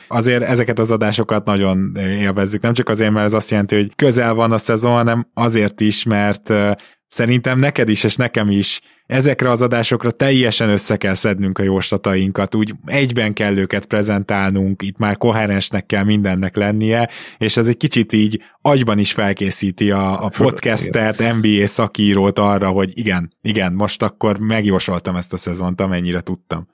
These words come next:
Speaker 2: Igen, hát ugye főleg itt a, a koherencia az nekem, az kérdés, és te azért általában összeszedett vagy, és koherens. Nyilván azért is szép ez a játék, meg ugye a sportra ez jellemző tényleg, hogy itt, ö,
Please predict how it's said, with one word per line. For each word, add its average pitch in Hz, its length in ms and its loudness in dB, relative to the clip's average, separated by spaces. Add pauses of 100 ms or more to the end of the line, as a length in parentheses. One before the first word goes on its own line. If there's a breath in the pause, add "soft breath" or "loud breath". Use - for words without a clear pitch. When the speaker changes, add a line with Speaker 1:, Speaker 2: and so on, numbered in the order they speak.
(120)
Speaker 2:
Igen, 92 180 -2
hát 95 180 0
ugye 95 100 0
főleg 87 340 2
itt 85 220 -6
a, 87 480 -4
a 87 60 -10
koherencia 87 720 0
az 85 80 -2
nekem, 104 640 -2
az - 200 -16
kérdés, - 500 -4
és 101 120 0
te 95 100 2
azért 87 220 2
általában 82 580 0
összeszedett 90 520 -2
vagy, 87 120 -8
és 85 140 -8
koherens. 107 440 2 (200)
Nyilván 135 240 4
azért 113 240 4
is 98 80 0
szép - 320 0
ez 90 100 -4
a 92 60 4
játék, 92 320 2
meg 92 140 -2
ugye 92 100 2
a - 20 2
sportra 87 880 0 (280)
ez 85 220 -14
jellemző 87 600 0
tényleg, 85 460 -4
hogy 90 280 -4
itt, - 340 -6
ö, 95 240 2